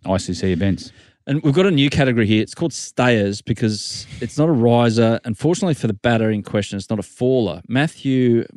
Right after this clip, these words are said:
Speaker 2: Bossestow has gone viral in the cricket world for the luckiest escape in batting history. We put this on our Instagram account. It's the photo. It, it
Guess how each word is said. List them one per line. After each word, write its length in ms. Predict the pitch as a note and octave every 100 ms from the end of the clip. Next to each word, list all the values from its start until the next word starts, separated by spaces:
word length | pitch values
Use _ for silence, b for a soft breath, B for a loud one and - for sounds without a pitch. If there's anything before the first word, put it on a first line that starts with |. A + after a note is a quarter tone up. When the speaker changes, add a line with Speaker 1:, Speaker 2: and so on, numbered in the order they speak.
| A2+
Speaker 2:
Bossestow 640 | C3 - A#2 - G2+ F#2+
has 160 | A2 A2
gone 240 | A#2 A2+
viral 640 | A2 A#2+ C3 D#3 D3+ B2 A#2
in 120 | A#2+
the 80 | A2
cricket 340 | - C3+ A2 -
world 280 | G#2 G2+
for 100 | -
the 60 | G#2
luckiest 500 | G#2 A#2 C#3+ F3 D#3
escape 400 | - - A2 - -
in 140 | G#2 F#2+
batting 320 | A2+ G#2+ G#2
history. 580 | A#2 A2+ - G2+ F2+ F#2 B B B B
We 60 | A#2+
put 160 | F3 G3+
this 280 | E3+ - -
on 100 | A#2+
our 140 | A2+
Instagram 540 | A#2+ A2 - A#2 A2 G2+
account. 240 | - G2+
It's 100 | -
the 60 | G2
photo. 400 | - A#2 G#2 F#2+
It, 140 | A2 -
it 140 | -